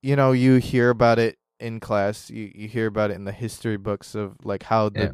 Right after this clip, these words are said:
Speaker 1: the British were treating the, the colonists. And of, and of course, you know, th-, that they were treating us kinda shitty when you, when you learn about it.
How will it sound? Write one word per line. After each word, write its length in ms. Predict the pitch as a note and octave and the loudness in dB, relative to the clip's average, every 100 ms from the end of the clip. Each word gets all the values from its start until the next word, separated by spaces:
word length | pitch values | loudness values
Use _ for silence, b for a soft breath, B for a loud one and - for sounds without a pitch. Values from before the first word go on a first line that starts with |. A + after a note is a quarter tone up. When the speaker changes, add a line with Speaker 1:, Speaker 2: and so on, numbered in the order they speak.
| - | -4
Speaker 1:
the 100 | G#2+ | -6
British 420 | G2 A2+ G#2+ - | 0 0 0 -2
were 80 | G2+ | -8
treating 520 | - A2 G#2 G2+ G2+ - b b b b | -4 -4 -2 -4 -8 -14 b b b b
the, 140 | G#2+ - | -6 -4
the 140 | A2+ - | -8 -6
colonists. 760 | - A#2 A#2+ G#2 G2+ - - - b b b | 0 2 4 2 -4 -6 -14 -18 b b b
And 120 | C3 | -2
of, 100 | C3+ - | -2 0
and 140 | D3 | 0
of 100 | C#3 | 2
course, 480 | - G3 F#3 - - _ _ | 8 10 8 6 -10 _ _
you 220 | C#3 C#3+ D3 | -6 0 4
know, 280 | C3+ C3 - _ _ _ _ _ - B2+ A#2 | 4 4 0 _ _ _ _ _ -20 -10 -8
th-, 100 | - C#3+ | -4 0
that 220 | C#3+ C#3 - _ - | 2 2 0 _ 0
they 100 | C#3 | 2
were 80 | D3 | 2
treating 360 | - F3 E3+ | 2 0 2
us 120 | D#3+ - | -2 -2
kinda 220 | E3 E3 | -2 0
shitty 280 | - G3 G#2+ | 0 0 0
when 140 | G#2 | -2
you, 100 | G#2 | -6
when 180 | G#2+ A#2 | -6 -4
you 140 | A2+ G#2+ | -2 0
learn 220 | A2+ A#2 | 0 0
about 260 | A#2+ B2 | 4 4
it. 180 | C3+ C#3+ | 4 0